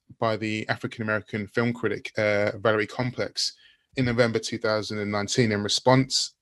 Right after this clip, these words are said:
to the criticism leveled at her for her quite negative perspective on the film. And as she states in the tweet,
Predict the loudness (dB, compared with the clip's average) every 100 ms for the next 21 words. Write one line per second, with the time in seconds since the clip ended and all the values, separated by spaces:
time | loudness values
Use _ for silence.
0 | -12 -10 -10 -4 -4 -4 -8 -8 -6 -6
1 | 0 0 2 2 2 2 2 4 0 -6
2 | -20 -20 -4 -4 0 2 2 0 -2 -2
3 | -4 -6 -6 -2 -2 -4 -10 -10 -8 -8
4 | -8 _ _ _ _ _ _ 0 2 2
5 | 0 -4 -2 4 6 6 6 6 6 4
6 | 2 0 -2 -4 -6